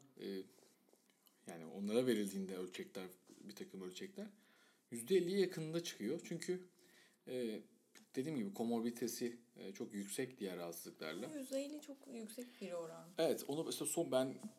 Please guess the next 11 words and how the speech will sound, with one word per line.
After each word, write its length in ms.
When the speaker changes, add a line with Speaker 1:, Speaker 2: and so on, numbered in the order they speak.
Speaker 1:
yeni, 200
yeni 220
çalıştığım 420
için 300
psikiyatri 340
poliklinik 340
başvurusu 380
olan 80
hastaların 280
yüzde 160
ellisinin, 380